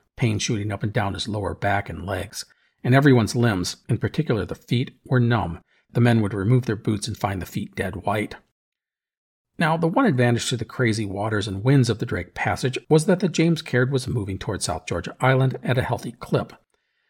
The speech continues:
By April twenty-eighth, they had covered about a third of the distance to the island. The next day, the temperature began to fall,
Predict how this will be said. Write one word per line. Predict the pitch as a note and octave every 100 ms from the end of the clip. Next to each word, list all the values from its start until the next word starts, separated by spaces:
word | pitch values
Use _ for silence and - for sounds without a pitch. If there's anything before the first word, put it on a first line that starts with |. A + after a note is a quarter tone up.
| _
By | - A2
April | G#2+ A2+
twenty-eighth, | - C3+ C3+ D#3 G3 -
they | -
had | A2+
covered | - C3 C#3
about | C3 A#2
a | F#2+
third | - C#3 C3+
of | C3+
the |
distance | B2 G2 - F#2
to | -
the | G2 -
island. | - G2 F#2 F2+ - - _ _ _ _ _ _ _ _ _ _ _ _
The | C3
next | E3 -
day, | - A#2
the | A#2
temperature | - E3 F3 F3
began | D3+ C#3+ A2
to | G2
fall, | - A#2+ G2 F#2+ -